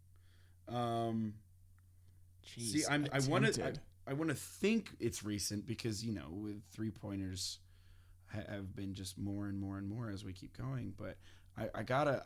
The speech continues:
Speaker 1: I, I really wanna believe that, like, right when it was introduced, like, what was it, in, in the late seventies?
Speaker 2: Somebody just
Speaker 1: There was
Speaker 2: chucked it.
Speaker 1: one guy who was just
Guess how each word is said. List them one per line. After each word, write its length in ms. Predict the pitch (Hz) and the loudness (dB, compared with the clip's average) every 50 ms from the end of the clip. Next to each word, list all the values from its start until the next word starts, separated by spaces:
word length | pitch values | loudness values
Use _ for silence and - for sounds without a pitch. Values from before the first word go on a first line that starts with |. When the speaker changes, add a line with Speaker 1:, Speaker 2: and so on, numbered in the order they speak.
| - | -6
Speaker 1:
I, 280 | - 120 120 - - 113 | -6 -4 -4 -4 -4 -4
I 60 | 113 110 107 101 | -4 -4 -2 0
really 260 | 117 143 156 147 135 | 0 2 2 2 2
wanna 300 | 110 101 107 - 113 107 | 2 0 0 0 0 0
believe 560 | 95 101 98 95 95 92 92 98 110 110 113 120 - - - - - - - - - - - | -2 -2 -2 -2 0 0 0 0 -2 -2 -6 -8 -12 -16 -16 -16 -16 -14 -14 -12 -12 -8 -8
that, 120 | 98 - | -8 -6
like, 140 | - 98 92 - 107 107 | -6 -6 -6 -6 -6 -2
right 240 | 104 113 117 113 101 | 0 0 0 0 0
when 120 | 104 104 | -2 -2
it 80 | 101 92 | -2 -2
was 160 | 98 98 95 | -4 -4 -2
introduced, 560 | 98 98 95 92 92 98 95 92 90 - - | -2 -2 -2 -4 -4 -4 -6 -6 -6 -8 -8
like, 160 | 101 98 95 - | -8 -8 -8 -8
what 280 | - - - - - - | -10 -12 -10 -10 -10 -8
was 120 | - - - | -10 -10 -10
it, 80 | - - - | -10 -10 -10
in, 560 | - 117 117 - - - - - - 110 104 | -10 -8 -8 -10 -10 -10 -10 -8 -6 -6 -6
in 80 | 98 101 101 | -6 -6 -6
the 60 | 98 | -6
late 220 | 104 107 107 104 | -2 0 0 0
seventies? 720 | - - - 107 104 104 107 101 101 104 104 101 95 - - - - - | 2 2 2 2 2 2 2 2 2 0 0 0 -2 -4 -6 -10 -16 -14
Speaker 2:
Somebody 360 | - - - - 139 123 110 101 | -6 -2 2 2 2 2 0 -2
just 260 | 110 - - - - | -2 -2 -4 0 4
Speaker 1:
There 100 | - 160 | 8 8
was 120 | 156 127 | 8 8
Speaker 2:
chucked 120 | 127 135 143 | 8 8 10
it. 40 | |
Speaker 1:
one 180 | 156 156 156 156 | 10 10 10 12
guy 300 | 143 143 139 135 135 131 | 12 12 12 12 12 10
who 120 | 117 120 131 | 10 8 8
was 140 | 131 120 - | 6 6 6
just 220 | 135 127 - - | 4 2 2 0